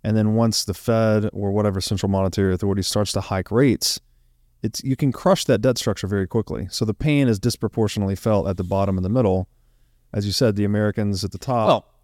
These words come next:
Speaker 1: you don't feel it as much. But
Speaker 2: Yeah.
Speaker 1: it's, it's, it's this idea of
Speaker 2: Well, inflation is very structural. It, it, it actually, like, and this works both on a domestic scale and also internationally. Um, and there's really good work on this done by a bunch of political scientists. But, like, inflation is structural, meaning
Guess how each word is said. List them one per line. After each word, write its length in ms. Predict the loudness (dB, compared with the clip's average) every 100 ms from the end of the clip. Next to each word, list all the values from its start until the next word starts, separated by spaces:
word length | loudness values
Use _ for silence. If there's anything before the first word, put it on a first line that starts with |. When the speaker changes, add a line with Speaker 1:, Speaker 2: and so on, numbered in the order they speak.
| _ -6
Speaker 1:
you 100 | -2
don't 160 | -2
feel 180 | 0 0
it 80 | 0
as 200 | 0 -2
much. 500 | 0 0 -2 -8 -10 _ _ _ _ _ _ _
But 120 | 2
Speaker 2:
Yeah. 140 | 2 2
Speaker 1:
it's, 120 | 0
it's, 280 | -2 -2 -6 -6
it's 180 | -4 -2
this 140 | 0
idea 440 | 2 2 2 2 4
of 380 | 2 2 0 0
Speaker 2:
Well, 80 |
inflation 380 | 0 2 0 2
is 100 | 0
very 140 | 2 0
structural. 580 | -2 -6 -4 -4 -4 -4
It, 120 | -6 -2
it, 160 | -4 -2
it 80 | -2
actually, 420 | -2 0 0 0 -2
like, 200 | 0 0 0 _ _ _ -2
and 100 | 0
this 160 | 0 0
works 200 | -2 0
both 260 | 0 2
on 100 | 2
a 40 | 0
domestic 500 | 0 -2 -4 -6 -6
scale 300 | -2 2 2
and 100 | 2
also 220 | -2 -2
internationally. 680 | -2 -2 -4 -2 0 0 0 _ _ _ _ _ _ 0
Um, 400 | 2 4 2 0 _ _ _ _ _
and 100 | 2
there's 160 | 2 4
really 220 | 4 4
good 120 | 2
work 200 | 0 -2
on 120 | 0 0
this 140 | 0
done 160 | -2 -2
by 100 | 0
a 60 |
bunch 180 | -2 -4
of 80 | -6
political 260 | -8 -8 -6
scientists. 480 | -4 -2 -4 -8
But, 180 | -8 -6
like, 180 | -6 -4
inflation 440 | -2 2 2 4
is 80 | -2
structural, 520 | -2 -2 -4 -2 -2
meaning 540 | 2 4 4 2 0